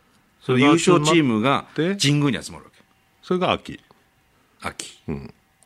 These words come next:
Speaker 2: で、それで優勝すると、まあ、日本一だよね。
Speaker 1: うん。うん。
Speaker 2: そうすると、自然と春の選抜には出場できるわけ。
Speaker 1: うん。でも一チームでしょ？
Speaker 2: 一チーム。
Speaker 1: うん。
Speaker 2: で、例えば、わかりやすく言うと、
Speaker 1: うん。
Speaker 2: 東北大会で優勝した仙台育英が優勝しました。
Speaker 1: は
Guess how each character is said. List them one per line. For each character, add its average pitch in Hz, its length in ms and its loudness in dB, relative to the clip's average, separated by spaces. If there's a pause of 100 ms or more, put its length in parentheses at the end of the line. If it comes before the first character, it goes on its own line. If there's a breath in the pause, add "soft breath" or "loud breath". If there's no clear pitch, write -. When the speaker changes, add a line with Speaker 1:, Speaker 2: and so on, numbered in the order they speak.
(140)
Speaker 2:
で、 156 80 -4
そ 170 140 2
れ 165 80 2
で 156 80 4
優 160 140 4
勝 170 260 0
す 170 100 -4
る 156 80 -4
と、 147 220 2
ま 117 120 0
あ、 110 40 2
日 110 100 2
本 120 160 2
一 98 120 -8
だ 64 60 -12
よ 80 60 -12
ね。 151 240 -10
Speaker 1:
う 92 40 -4
ん。 - 20 -4
う 73 60 -6
ん。 67 80 -14 (140)
Speaker 2:
そ - 120 0
う 202 60 4
す 196 60 -6
る - 60 -14
と、 226 80 4
自 151 180 -2
然 147 200 0
と 127 200 -2 (120)
春 160 180 0
の 113 100 -2
選 104 220 0
抜 95 420 -4
に 139 120 0
は 104 80 0
出 - 200 -8
場 85 180 -4
で 71 120 -12
き - 140 -16
る - 60 -20
わ - 60 -20 (440 loud breath)
け。 95 60 -6
Speaker 1:
う 78 40 -6
ん。 71 120 -16 (100)
で 170 80 2
も 120 100 0
一 82 160 -6
チ - 140 -4
ー 73 80 -4
ム 62 60 -18
で - 60 -20
し - 60 -10
ょ？ 147 60 -8 (720 soft breath)
Speaker 2:
一 107 100 -6
チ 101 140 -8
ー 85 40 -8
ム。 73 200 -16
Speaker 1:
う - 40 -6
ん。 67 200 -12
Speaker 2:
で、 139 80 0
例 294 320 2
え - 20 2
ば、 123 240 0
わ 113 140 -4
か 147 100 -2
り 151 60 4
や 156 80 2
す - 80 -10
く - 40 -14
言 92 120 -2
う 76 40 -10
と、 87 220 -4
Speaker 1:
う - 40 -6
ん。 71 220 -12
Speaker 2:
東 180 260 2
北 - 100 -8
大 180 220 0
会 113 160 0
で 90 60 -6
優 95 80 0
勝 98 220 -4
し - 60 -12
た 90 80 -10
仙 151 180 0
台 107 160 2
育 90 140 -2
英 87 60 -2
が 87 60 -2
優 85 120 -2
勝 85 180 -8
し 82 80 -16
ま 87 100 -8
し - 80 -16
た。 90 60 -4
Speaker 1:
は 135 160 -8